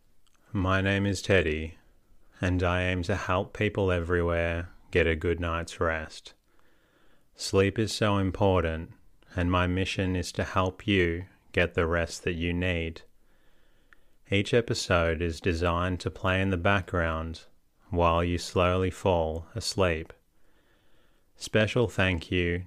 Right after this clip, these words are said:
to several listeners that I've heard from during the week. Thanks to Twitter user at underscore L underscore world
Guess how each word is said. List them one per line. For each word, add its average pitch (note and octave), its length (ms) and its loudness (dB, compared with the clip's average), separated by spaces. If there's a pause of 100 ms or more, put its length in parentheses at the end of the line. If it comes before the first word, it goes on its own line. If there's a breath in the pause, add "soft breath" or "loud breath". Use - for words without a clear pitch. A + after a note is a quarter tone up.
to - 120 0
several G2 480 2
listeners E2 640 -2
that F2 160 0
I've F2 200 0
heard F#2 280 2
from E2+ 540 -2
during F2+ 380 0
the F2 80 0
week. E2 480 -2 (920 soft breath)
Thanks A2 440 0
to A#2 120 0
Twitter G2+ 360 2
user E2+ 640 0 (260)
at F2+ 340 0
underscore F#2+ 840 0
L F2+ 200 4
underscore F2+ 680 -2
world E2+ 560 0